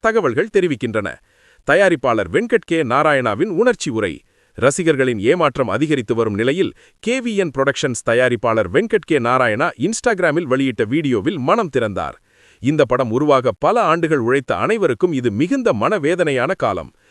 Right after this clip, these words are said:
எல்லாவற்றிற்கும் மேலாக தளபதி விஜய் அவர்களுக்கு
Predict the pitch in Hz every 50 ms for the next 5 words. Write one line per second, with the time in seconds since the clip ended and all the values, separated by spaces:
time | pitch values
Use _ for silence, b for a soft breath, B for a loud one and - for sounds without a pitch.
0 | b b b - 104 127 147 156 143 123 120 107 135 123 107 - 113 95 101 123
1 | 139 143 135 123 151 165 - b b b b b - 151 156 151 143 120 110 98
2 | 123 165 190 247 226 190 151 135 131 120 120 107 98 - 160 123